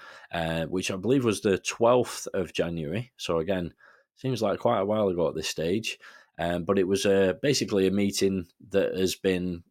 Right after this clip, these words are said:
quite a long time in, in the works, and many people have been anticipating it and what was gonna be said. And it was a, a classified briefing on, on U F Os by the Inspector General. And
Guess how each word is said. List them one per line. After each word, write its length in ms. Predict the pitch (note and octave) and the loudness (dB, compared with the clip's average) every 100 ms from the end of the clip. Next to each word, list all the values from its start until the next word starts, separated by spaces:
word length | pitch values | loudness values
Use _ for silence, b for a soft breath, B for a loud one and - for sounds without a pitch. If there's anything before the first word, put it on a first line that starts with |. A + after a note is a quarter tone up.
| - | 0
quite 180 | A#2+ G2+ | 2 4
a 40 | |
long 240 | G2 F#2+ | 2 2
time 300 | F2+ F#2+ F#2 | 0 0 2
in, 140 | F2+ F2+ | 0 -4
in 180 | F#2+ F2+ | -4 -4
the 80 | |
works, 640 | E2 F#2+ A2 - - - - b b b - | 2 4 4 2 -2 -6 -8 b b b -10
and 280 | F2+ F2 - - - | -6 -6 -6 -10 -12
many 300 | G2+ G2 F2+ | -6 -4 -2
people 280 | F#2+ F2 F2 | -2 0 -2
have 120 | - | -2
been 160 | E2+ | -4
anticipating 720 | E2+ D#2+ F#2 - F#2 F2+ - F2 | -4 -2 -4 -2 -2 -2 -2 -2
it 100 | E2 | -4
and 140 | E2+ | -4
what 100 | D#2 | -6
was 140 | E2+ | -6
gonna 160 | - E2+ | -6 -8
be 100 | D#2+ | -6
said. 380 | - G2 F#2 - B B B B | 0 2 2 -2 B B B B
And 160 | F2 F2+ | -4 0
it 60 | |
was 240 | F#2 F#2 F#2+ | 2 2 2
a, 320 | F2+ F2 - | 2 2 -2
a 80 | F2+ | -2
classified 720 | - A#2+ F#2+ G2 F2 E2+ E2 - _ | 0 2 0 -2 0 -2 -4 -10 _
briefing 360 | - F2+ E2+ E2 | 0 0 0 -4
on, 180 | E2 E2 | -6 -8
on 140 | F2 E2+ | -8 -2
U 180 | F2 | 0
F 120 | E2 E2+ | 2 0
Os 240 | E2 D#2+ | 0 0
by 220 | D#2+ E2 | 0 0
the 100 | D#2+ | -2
Inspector 400 | E2 - E2 - | -4 -4 -6 -6
General. 500 | E2 F2+ F2+ F2+ F2+ b b b b - | -2 0 0 -2 -4 b b b b -6
And 280 | F#2 F2+ | -4 -4